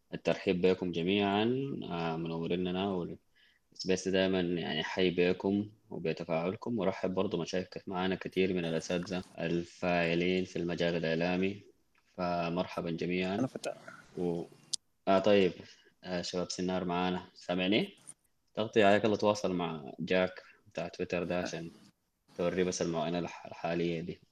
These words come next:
Speaker 1: آه، تجمع شباب سنار لو سامعني حنتكلم عن ال-، ال-،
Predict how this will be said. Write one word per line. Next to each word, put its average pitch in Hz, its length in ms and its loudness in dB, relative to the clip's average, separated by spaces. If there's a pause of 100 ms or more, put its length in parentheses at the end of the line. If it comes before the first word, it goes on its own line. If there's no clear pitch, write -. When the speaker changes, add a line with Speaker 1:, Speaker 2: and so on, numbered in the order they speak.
(160)
Speaker 1:
آه، 85 680 -8
تجمع 104 240 -2
شباب 95 200 0
سنار 107 360 0 (400)
لو 87 60 -2
سامعني 90 440 0
حنتكلم 101 540 -2
عن 82 180 0
ال-، 76 320 -2
ال-، 76 340 -8